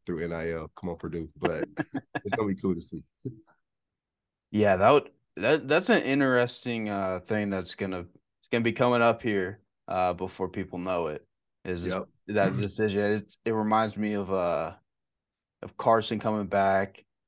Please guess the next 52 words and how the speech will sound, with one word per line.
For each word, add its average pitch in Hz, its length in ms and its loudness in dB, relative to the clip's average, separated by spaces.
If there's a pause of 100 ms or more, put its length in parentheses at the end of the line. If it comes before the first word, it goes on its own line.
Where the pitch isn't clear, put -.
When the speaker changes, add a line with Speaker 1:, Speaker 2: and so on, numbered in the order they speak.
(140)
Speaker 2:
I 107 60 -8
remember 107 140 -2
A 98 240 0
J 104 280 0
coming 98 320 -4
back 98 440 2
hit 98 200 -6
for 98 140 -4
his 98 220 0
senior 98 380 -4
year. 95 540 -2 (320)
One 127 180 4
of 117 60 2
those 107 300 4
types 95 260 -2
of 90 120 -8
things 92 380 -4
where 92 260 0 (240)
I - 100 2
don't, 135 340 6 (420)
I 135 60 2
don't 147 120 6
necessarily 113 640 2
think 107 280 -8
it'll 95 420 -4 (260)
make 95 280 -2
or 95 100 0
break 95 480 -2
Purdue, 95 480 -2
but 95 260 0
it'll 92 460 0
just 85 400 -6
take 101 260 -4
'em 87 120 -6
to 95 120 -6
that, 85 240 -2 (140)
keep 156 240 2
'em 117 120 0
at 101 140 4
that 90 160 0
next 87 280 -8
level 82 420 -6 (360)
where 98 120 -4
they're 92 220 2
Speaker 1:
Oh, - 20 2
yeah, 95 200 0
that's 95 220 -8
the 95 80 -6
magic 92 340 -8
number, 139 160 6
right? - 20 0
Speaker 2:
preseason, 113 520 0